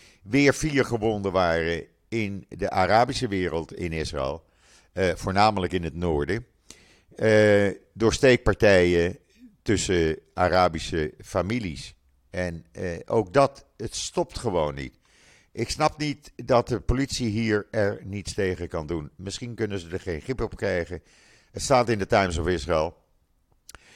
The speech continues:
Waar ook staat dat we na vier jaar eindelijk weer een Turkse ambassadeur hebben. Turkije heeft meneer Sakir Özkan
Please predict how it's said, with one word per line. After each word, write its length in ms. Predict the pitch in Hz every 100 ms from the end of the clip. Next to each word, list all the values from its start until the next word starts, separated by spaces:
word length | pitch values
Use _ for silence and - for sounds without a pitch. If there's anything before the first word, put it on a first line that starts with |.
| - _ -
Waar 180 | 131
ook 160 | 156 175
staat 540 | - 147 139 156 -
dat 180 | 123 135
we 60 | 139
na 160 | 120
vier 300 | - 143 135
jaar 240 | 120 110 101
eindelijk 520 | 120 139 135 120 107
weer 400 | 104 107 104 98
een 320 | - 98 90 - -
Turkse 580 | 117 107 98 - 90 -
ambassadeur 760 | 92 82 76 - 73 87 85 73
hebben. 320 | 76 67 60 _ _ _ _ -
Turkije 540 | 92 - 113 117 110
heeft 380 | 104 101 95 -
meneer 460 | 92 90 90 82 -
Sakir 720 | 92 - 95 - 123 117 107 -
Özkan 600 | - 107 - 101 92 87